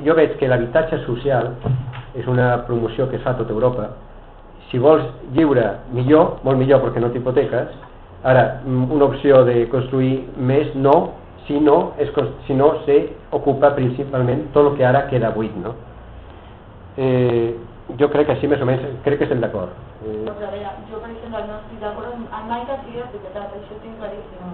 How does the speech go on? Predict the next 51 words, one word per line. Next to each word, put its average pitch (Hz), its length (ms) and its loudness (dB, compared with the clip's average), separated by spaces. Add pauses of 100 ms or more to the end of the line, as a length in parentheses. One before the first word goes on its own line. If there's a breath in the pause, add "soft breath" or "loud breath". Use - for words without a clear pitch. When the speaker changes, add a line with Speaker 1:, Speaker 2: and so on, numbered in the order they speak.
Speaker 1:
Bueno, 135 240 4
Speaker 2:
Mai - 80 -6
que - 80 -10
sigui - 140 -14
de - 100 -10
propietat. - 380 -12
Speaker 1:
és 123 140 -4
un 139 60 -2
Speaker 2:
Encara 127 60 -6
Speaker 1:
tema 143 220 4
Speaker 2:
que 160 120 6
sigui 247 160 -6
un 233 120 -10
preu 233 240 -6
concertat, 226 460 -8 (340)
perquè, 226 260 -6
eh, 214 240 -8
ho 247 120 -10
deixes 269 340 0
com 262 140 -10
un 247 100 -8
objecte 233 280 -8
per 269 140 -10
a 262 80 -8
l'especulació. 202 640 -12 (220)
Speaker 1:
Mm. 110 180 -8 (400)
Speaker 2:
Està 104 160 -8
clar. 208 160 -10 (360)
Speaker 1:
Pel 127 180 2
futur. 123 300 0 (260)
Clar, 139 180 2
tot 131 140 -2
això 131 240 -2
s'ha 165 100 2
de 151 100 6
regular 123 360 4
molt 110 160 -2
bé, 135 140 2 (280)
però 127 380 4
tampoc 131 320 2
pots, 135 240 2 (260)
pots 131 180 0
evitar 127 380 2
que 143 80 0
la 135 140 4
gent 123 180 0
que 127 80 0
vulgui 123 280 0
comprar 123 260 0
un 110 80 -2
pis 120 220 -4